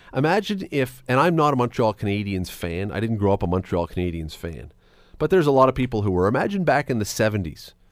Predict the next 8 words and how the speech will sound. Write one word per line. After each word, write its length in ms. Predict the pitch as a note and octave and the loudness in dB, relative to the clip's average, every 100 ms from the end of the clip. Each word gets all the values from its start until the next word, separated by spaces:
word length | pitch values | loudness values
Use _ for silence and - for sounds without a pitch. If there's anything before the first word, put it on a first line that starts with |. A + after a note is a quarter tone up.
| _ _ _ _ _ _ _ _ | _ _ _ _ _ _ _ _
if 140 | B2+ B2+ | -2 0
we 240 | C#3 E3 | 0 0
w-, 180 | F3 D3+ - | -4 -6 -12
translated 920 | - D#3 D#3 C#3+ C3+ C#3 B2+ G2+ G2 - _ _ _ - | -2 0 0 0 0 0 0 -4 -6 -14 _ _ _ 0
our 380 | A#2+ C3+ C#3 C3 | 4 4 4 2
current 600 | B2+ - E3 E3 D#3 - | -4 -4 0 0 -2 -6
sports 720 | - - B2+ B2+ - - - _ G2+ F2+ - | -10 -2 0 0 -4 -10 -12 _ -16 -16 -2
business 640 | B2 C3 C3+ B2 A#2+ - | 0 0 0 0 -2 -10